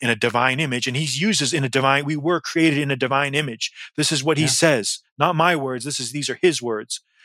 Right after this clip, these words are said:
Speaker 2: Yep.
Speaker 1: that we were created by this, you know, divine image, that we have an obligation to pursue virtue. We have an obligation to fulfill what is inherently in our genes, what is, what is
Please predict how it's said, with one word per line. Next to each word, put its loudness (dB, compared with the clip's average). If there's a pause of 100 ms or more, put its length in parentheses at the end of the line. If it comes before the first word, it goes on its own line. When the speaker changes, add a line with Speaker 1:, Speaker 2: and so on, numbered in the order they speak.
(400)
Speaker 2:
Yep. -4
Speaker 1:
that 0
we 4
were 4
created 2
by 0
this, -2 (600)
you -10
know, -8
divine -2
image, -2
that 0
we -2
have 0
an -2
obligation 0
to -8
pursue -4
virtue. -6
We -4
have 0
an 0
obligation 0
to -8
fulfill 0 (440)
what 0
is 0 (140)
inherently -2
in 0
our 0
genes, -4
what -2
is, -2
what -4
is -4